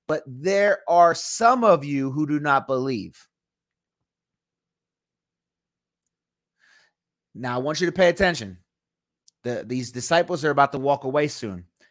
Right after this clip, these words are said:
And remember what I said. Catholics will tell you that the reason they walked away is because he said, "Eat my flesh." Notice this is an entirely different moment right now, right? So a minute ago, eh, he was in the synagogue. Now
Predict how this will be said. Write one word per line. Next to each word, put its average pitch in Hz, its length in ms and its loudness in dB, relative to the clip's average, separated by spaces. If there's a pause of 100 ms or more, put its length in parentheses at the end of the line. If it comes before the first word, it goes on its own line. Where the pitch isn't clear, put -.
And 113 120 -10
remember 143 260 -4
what 160 120 2
I 151 80 6
said. 143 380 0 (260)
Catholics 156 420 4
will 190 60 -2
tell 180 180 2
you 160 80 2
that 135 140 -2
the 127 100 -2
reason 147 300 -4
they 151 100 -4
walked 151 320 0
away 143 220 2
is 123 80 -4
because 123 240 -10
he 123 80 -8
said, 123 180 -2
"Eat 131 180 -6
my 127 140 -2
flesh." 120 500 -6 (680)
Notice 160 500 4 (520)
this 175 240 4
is 202 160 0
an 139 160 -2
entirely 147 680 2 (100)
different 147 400 -4
moment 135 360 -4
right 113 200 -2
now, 98 260 -10
right? 107 280 -4 (220)
So 123 200 -2
a 123 40 -2
minute 165 280 2
ago, 151 220 4
eh, 123 240 0
he 147 160 -2
was 139 140 0
in 160 80 -2
the 156 80 -2
synagogue. 120 500 -2
Now 139 200 2